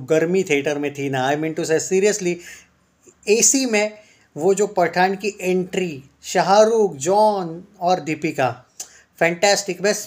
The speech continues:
तो भी दीपिका को मैं यहाँ पे पीछे छोड़ दूंगा। ऑनेस्ट रिव्यू चाहिए आपको तो मैं एक बात जरू-, ज़रूर कहूँगा,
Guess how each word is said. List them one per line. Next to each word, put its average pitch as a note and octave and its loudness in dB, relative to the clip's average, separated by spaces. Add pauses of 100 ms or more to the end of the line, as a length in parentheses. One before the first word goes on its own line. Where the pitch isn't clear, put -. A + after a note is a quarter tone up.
(120)
तो G#3 2
भी A3+ -6
दीपिका G#3+ 0
को G#3 -2
मैं G3+ 0
यहाँ F#3 2
पे F#3 -2
पीछे F#3+ -4
छोड़ F3 -2
दूंगा। F3+ 0
ऑनेस्ट E3 0
रिव्यू F#3+ -2
चाहिए F#3 0
आपको F3+ -2
तो F3+ -6
मैं F3 -4
एक E3+ -4
बात F3+ 0
जरू-, F3+ -2
ज़रूर F3 2
कहूँगा, F3+ -2